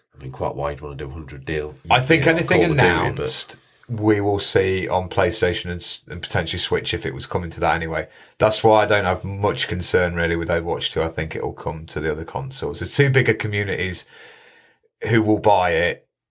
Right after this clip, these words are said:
Speaker 2: Um, on the subject of that, I'm really happy in some regard that Microsoft have actually picked that up, picked Activision Blizzard up, because I'm hoping they will see Overwatch through. After all the bad press,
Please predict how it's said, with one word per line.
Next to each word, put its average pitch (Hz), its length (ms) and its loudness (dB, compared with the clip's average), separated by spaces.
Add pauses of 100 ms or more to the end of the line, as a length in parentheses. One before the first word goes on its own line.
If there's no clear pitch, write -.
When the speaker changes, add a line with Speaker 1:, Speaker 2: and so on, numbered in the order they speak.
(580)
Speaker 2:
Um, 92 540 0
on 127 120 2
the 139 60 4
subject 185 520 2
of 82 80 -6
that, 78 260 2
I'm 110 160 -2
really 123 220 2
happy 110 640 -2 (160)
in 95 120 -8
some 127 300 0
regard 92 360 0
that 80 140 -4
Microsoft 113 500 0
have 92 120 -4
actually 92 500 -2 (720)
picked - 200 2
that 117 180 4
up, 92 300 0 (840)
picked 117 280 2
Activision 92 480 0
Blizzard 90 280 -2
up, 85 180 -4 (220)
because 95 280 -2
I'm 101 140 0
hoping 107 360 2
they 98 140 2
will 92 120 -2
see 87 540 0 (200)
Overwatch 90 500 -2
through. 95 240 2
After 107 280 0
all 147 240 6
the 135 80 4
bad 131 280 4
press, 95 440 -4